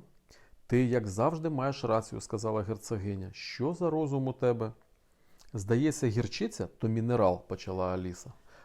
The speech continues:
«А вже ж», підхопила герцогиня, ладна погоджуватися з усім, що Аліса скаже. «Тут недалеко є гірчична копальня, а звідси мораль. Хто на іншого яму копає,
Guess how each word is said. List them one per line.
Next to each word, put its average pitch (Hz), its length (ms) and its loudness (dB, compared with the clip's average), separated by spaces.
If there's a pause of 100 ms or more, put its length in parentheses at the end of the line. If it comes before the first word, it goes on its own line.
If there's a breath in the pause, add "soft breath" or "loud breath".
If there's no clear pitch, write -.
«А 113 120 2
вже 107 300 4
ж», 175 140 -4
підхопила 139 520 -2
герцогиня, 110 680 -6 (400 soft breath)
ладна 120 380 6
погоджуватися 120 720 0
з 104 180 -4
усім, 113 400 -4
що - 220 -6
Аліса 110 400 -4
скаже. 95 460 -4 (600 soft breath)
«Тут 143 220 2
недалеко 120 520 4
є 104 160 2
гірчична 127 580 -2
копальня, 113 640 0 (460 soft breath)
а 113 100 4
звідси 151 360 0
мораль. 104 400 4 (420 soft breath)
Хто - 300 2
на 156 100 4
іншого 143 380 2
яму 120 320 2
копає, 208 520 -2